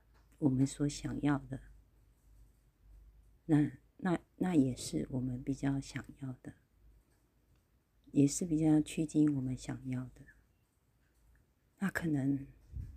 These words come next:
我们还是得要去接受苦难跟挑战，因为那是我们想要的，我们就得去接受、承受。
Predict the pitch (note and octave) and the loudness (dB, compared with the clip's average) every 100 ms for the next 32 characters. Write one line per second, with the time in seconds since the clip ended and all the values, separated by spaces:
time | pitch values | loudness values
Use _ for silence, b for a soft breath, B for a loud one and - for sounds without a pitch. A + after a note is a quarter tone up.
0 | - C#3 B2+ - C#3+ - D3 C#3+ B2+ B2+ | -4 -2 -2 -4 -6 -2 -4 -2 -4 -4
1 | B2+ D3 C3+ - C#3 - C#3+ C#3+ _ _ | -6 -8 -10 -6 -6 -6 -8 -10 _ _
2 | _ _ _ _ _ _ _ _ _ - | _ _ _ _ _ _ _ _ _ -20
3 | _ _ _ - - - - D#3 C#3 D#3+ | _ _ _ -20 -20 -16 0 6 8 6
4 | C#3+ - - - - - - - _ - | 4 -2 -20 -20 -20 -20 -20 -20 _ -10
5 | - D3 D3 - C3+ - C#3 C3+ _ - | 0 2 0 -6 -16 -12 -10 -10 _ -20
6 | _ _ _ _ _ _ _ D#3+ D#3 D3 | _ _ _ _ _ _ _ 4 6 8
7 | C#3+ - C#3 A#2+ B2 - C3 C3 C3+ C3+ | 6 0 -6 -8 -10 -12 -12 -8 -8 -8
8 | - - C#3+ _ - C#3+ C#3+ D3+ E3+ D#3 | -14 -18 -18 _ -4 4 4 4 0 -2
9 | C#3 - - C#3 C#3 - D3 C#3 C#3+ - | -4 -6 -8 -8 -8 -6 2 2 2 -4
10 | C#3+ D3 - - C3+ C3+ - F3 | -8 -10 -18 -12 -8 -8 -8 -14